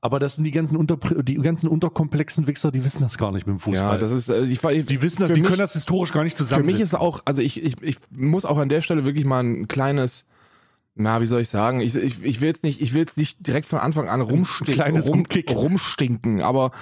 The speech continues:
Speaker 2: äh, erstmal gut Kick in die Runde und dann, und dann auch, also der Sportclub Freiburg e V, ne, der, der im Breisgau gegründet worden ist am dreißigsten Mai neunzehnhundertvier, ähm, die Herrenmannschaft speziell,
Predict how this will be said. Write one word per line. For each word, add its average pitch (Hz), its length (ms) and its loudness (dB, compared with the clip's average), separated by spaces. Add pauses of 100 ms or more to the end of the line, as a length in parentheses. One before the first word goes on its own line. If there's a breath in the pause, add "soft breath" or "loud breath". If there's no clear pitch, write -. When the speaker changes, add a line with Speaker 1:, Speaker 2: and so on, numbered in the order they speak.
(280 loud breath)
Speaker 2:
äh, 120 240 0
erstmal 156 320 0
gut 156 200 -2
Kick 202 160 -2
in 185 120 2
die 170 60 2
Runde 185 300 2
und 147 160 0
dann, 160 200 -2 (380 loud breath)
und 131 180 -2
dann 160 100 0
auch, 156 200 0
also 135 260 0
der 123 180 0
Sportclub 143 680 -2
Freiburg 151 460 0
e 101 40 -2
V, 107 360 0
ne, 85 260 -2 (400 loud breath)
der, 117 300 0
der 113 160 2
im 107 80 0
Breisgau 117 480 0
gegründet 107 460 0
worden 90 320 0
ist 95 240 -4
am 98 260 -2
dreißigsten 113 500 -2
Mai 117 200 2
neunzehnhundertvier, 107 1040 0 (280 loud breath)
ähm, 104 300 0
die 98 100 -2
Herrenmannschaft 110 600 0
speziell, 123 580 0